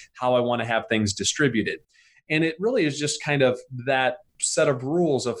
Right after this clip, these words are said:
what I really want. Now, the truth with that is that things are gonna have to pass through probate most typically if we're working with only a will alone. And that might be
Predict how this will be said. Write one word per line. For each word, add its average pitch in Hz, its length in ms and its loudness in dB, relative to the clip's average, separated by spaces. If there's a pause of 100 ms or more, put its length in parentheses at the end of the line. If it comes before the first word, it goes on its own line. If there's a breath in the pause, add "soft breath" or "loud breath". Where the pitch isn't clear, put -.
(100)
what 139 260 2
I 123 120 2
really 120 400 0
want. 104 440 -2 (400 loud breath)
Now, 123 280 2 (280)
the 135 140 4
truth 311 480 -2
with 131 220 0
that 123 360 0
is 123 140 -2
that 131 340 2
things 175 240 0
are 147 40 -4
gonna 139 180 0
have 143 160 0
to 131 100 -2
pass 135 420 0
through 127 200 2
probate 131 640 -2
most 127 520 0
typically 104 640 0 (460 loud breath)
if 151 220 0
we're 151 100 0
working 127 400 0
with 113 240 0
only 123 340 2
a 113 60 2
will 110 300 0
alone. 113 400 0 (400 loud breath)
And 143 160 0
that 233 220 0
might 160 300 0
be 123 400 0